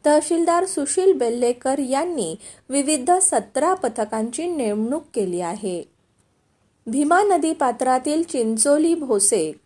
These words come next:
खरात वस्ती आणि पंढरपूर हद्दीतील कंडरे तालीमच्या पाठीमागे अवैध वाळू आणि वाहतूक करण्यात येत असल्याची माहिती महसूल प्रशासनास मिळाली होती. सदरच्या दोन्ही कारवाई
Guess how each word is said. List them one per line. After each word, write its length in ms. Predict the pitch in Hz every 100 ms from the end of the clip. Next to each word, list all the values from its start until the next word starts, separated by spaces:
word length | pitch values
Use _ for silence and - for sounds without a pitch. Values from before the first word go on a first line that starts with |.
| -
खरात 440 | 277 247 262 -
वस्ती 420 | 262 220 - 180 156 - - _ _ _ _ -
आणि 280 | 247 285
पंढरपूर 680 | 359 277 240 294 320 311 370
हद्दीतील 600 | 349 240 190 220 214 294
कंडरे 520 | 330 - 233 220 254
तालीमच्या 640 | 339 - 214 202 202 208 285
पाठीमागे 920 | 302 220 196 165 170 247 240 170 165 - - _
अवैध 440 | 269 277 311 320 381
वाळू 480 | 359 269 202 247 277 -
आणि 240 | 233 240
वाहतूक 480 | 254 214 180 269 294
करण्यात 380 | 294 233 220 226
येत 180 | 208 196
असल्याची 500 | 175 - 185 208 247
माहिती 600 | 240 185 180 170 233 294 - - _ -
महसूल 440 | 269 311 302 415
प्रशासनास 840 | 403 262 220 214 - 196 220 - 285
मिळाली 380 | 233 175 170
होती. 420 | 196 185 - 175 180 _ _ _ _ _ _ _ -
सदरच्या 640 | 320 311 349 359 370 381
दोन्ही 420 | 302 240 254 359
कारवाई 580 | 392 285 226 214 214